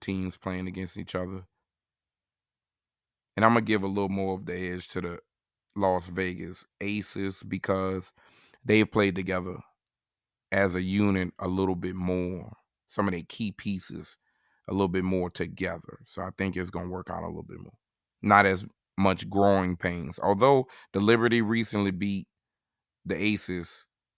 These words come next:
a few more games than the Aces beat them. So we gonna see.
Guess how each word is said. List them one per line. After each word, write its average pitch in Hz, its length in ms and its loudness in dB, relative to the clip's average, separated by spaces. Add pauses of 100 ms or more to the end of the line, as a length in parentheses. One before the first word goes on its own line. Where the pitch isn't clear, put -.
(1600)
a 98 80 -2
few 101 180 -6
more 95 140 2
games 90 460 -4
than 85 440 -8 (540)
the 92 80 -4
Aces 87 280 -6
beat 82 200 -10
them. 85 220 -14
So 87 240 -14 (320)
we 123 100 0
gonna 120 160 4
see. 90 240 -8